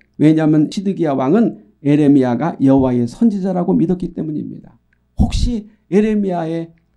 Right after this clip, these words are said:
전하는 말이 여호와 하나님의 말씀이라면은 그런 두려움이 있었지요. 또한 에레미야의 말을 듣자니 신하들의 눈치가 보이고 이러지도 저러지도 못하면서 마지막까지 고민을 했던 사람이 바로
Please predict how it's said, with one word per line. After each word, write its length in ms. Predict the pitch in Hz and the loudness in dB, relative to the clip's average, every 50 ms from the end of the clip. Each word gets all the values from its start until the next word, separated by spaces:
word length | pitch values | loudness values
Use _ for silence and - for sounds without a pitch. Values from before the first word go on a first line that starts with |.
| _ | _
전하는 420 | - - 156 156 151 143 147 139 135 | -4 -2 -2 -2 -2 -4 -6 -6 -6
말이 380 | 123 117 127 165 202 - - - _ _ _ | -6 -6 -6 -6 -6 -6 -8 -12 _ _ _
여호와 260 | 139 156 160 165 170 165 | 0 2 4 4 2 0
하나님의 480 | - - 277 294 254 254 240 247 220 | 0 0 2 4 4 6 6 6 6
말씀이라면은 960 | 175 160 175 180 - 202 190 170 156 139 127 127 120 110 110 104 107 - - _ _ _ _ _ _ | 4 4 2 4 4 6 6 6 6 4 4 2 2 0 -2 -4 -6 -10 -14 _ _ _ _ _ _
그런 280 | - 180 202 208 190 | -4 -2 0 0 0
두려움이 360 | - - 170 160 156 156 151 | -2 -2 -4 -2 -4 -4 -4
있었지요. 460 | 123 - - 120 - - - - - - _ _ _ _ _ _ _ _ _ _ _ _ - | -4 -4 -6 -6 -10 -12 -14 -16 -16 -18 _ _ _ _ _ _ _ _ _ _ _ _ 2
또한 460 | 269 233 202 208 208 214 214 190 185 - - _ _ _ _ - | 4 4 6 6 4 4 2 0 -4 -8 -16 _ _ _ _ 2
에레미야의 540 | 165 180 190 190 190 185 180 175 170 170 165 | 4 4 6 6 6 6 4 4 4 2 2
말을 260 | 165 160 156 160 151 | 0 0 0 -2 -2
듣자니 420 | 156 170 165 - 156 151 151 147 | -4 -6 -6 -2 0 2 2 2
신하들의 520 | 151 - - 262 247 226 202 196 196 185 156 | 0 0 0 0 0 0 -2 -2 -2 -2 2
눈치가 480 | 151 190 214 208 - - 247 233 185 | 2 2 2 2 -2 -4 -4 -4 -2
보이고 400 | 170 156 139 127 110 110 107 - - | 0 0 0 0 -2 -4 -8 -6 -2
이러지도 520 | 165 190 240 247 - 240 220 220 220 202 | -2 0 0 0 -2 -4 -4 -4 -6 -6
저러지도 460 | - - 196 190 185 - 180 180 180 | -4 -6 -4 -4 -4 -4 -2 -2 -2
못하면서 880 | 160 - - - - 156 143 143 135 131 - 135 151 208 240 240 - - _ _ _ _ _ _ _ _ _ | -2 -2 -4 -4 -4 -2 -2 0 0 -2 -2 -2 0 0 0 -2 -4 -10 _ _ _ _ _ _ _ _ _
마지막까지 920 | _ 139 160 214 254 247 240 240 226 - - - 196 185 175 196 196 180 180 - | _ -8 -4 -2 -2 -2 -2 -2 -4 -8 -8 -10 -8 -6 -6 -6 -6 -6 -8 -12
고민을 520 | - - 147 143 151 143 135 139 139 127 | -8 -6 -4 -4 -4 -4 -4 -6 -8 -8
했던 300 | 127 139 - - 127 123 | -10 -12 -12 -12 -10 -8
사람이 320 | 117 - 117 120 120 117 107 | -8 -8 -8 -8 -8 -8 -8
바로 420 | 107 110 117 156 202 214 - - | -8 -8 -8 -8 -8 -8 -10 -14